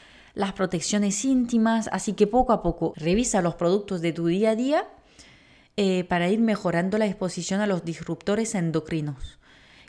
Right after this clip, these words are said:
que tienen mucho impacto en el, en todo el mundo, pero empeoran sin duda las enfermedades como la endometriosis.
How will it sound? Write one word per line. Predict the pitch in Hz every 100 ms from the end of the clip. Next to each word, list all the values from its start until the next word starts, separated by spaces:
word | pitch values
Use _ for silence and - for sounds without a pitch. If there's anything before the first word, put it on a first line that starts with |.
| _
que | - 185 165 160
tienen | 160 156 185
mucho | 208 202
impacto | 156 147 - 156
en | 147
el, | 143 147 -
en | 160 147 143 139
todo | 151 147
el | 147
mundo, | 220 359 196 147
pero | 151 143
empeoran | 143 135 147 160 180
sin | 170 190 175
duda | 175 190
las | 180 160 156 165
enfermedades | 151 160 156 156 170 185
como | - 170 156
la | 147 143
endometriosis. | 143 143 143 143 139 139 - - -